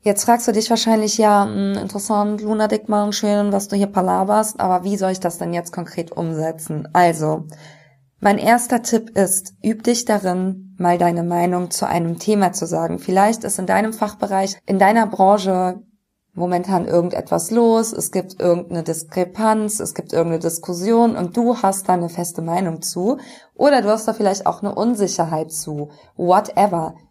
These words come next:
Wie wär's denn, wenn du das einfach mal in deiner Story teilst und den Leuten erzählst, wie da deine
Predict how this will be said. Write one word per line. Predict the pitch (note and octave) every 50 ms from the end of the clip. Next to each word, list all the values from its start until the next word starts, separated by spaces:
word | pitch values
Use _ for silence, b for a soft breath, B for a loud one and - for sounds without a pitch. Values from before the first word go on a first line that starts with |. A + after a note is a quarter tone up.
| _ _ -
Wie | F#3 F#3+
wär's | F3+ F#3 G3+ G#3+ -
denn, | B3 A#3 A3+
wenn | A3 G#3+
du | G#3 G#3 G#3 -
das | - G3+ A#3 B3+ -
einfach | - G3+ F#3 G3+ F3+ -
mal | F#3 F3 F3 F3
in | - - F#3 F#3+
deiner | F#3 F3+ F3 F3 F3 F3
Story | F3 - - F3 F3 E3+ E3+
teilst | E3+ - E3 D#3+ E3+ - -
und | - - E3
den | E3
Leuten | E3 E3+ F3+ G3 G3 A3+
erzählst, | - - - - - G3 G3 G#3 G3+ - - -
wie | F3 F#3 F#3
da | - F3+
deine | F#3 F3 E3+ E3+ E3+ E3+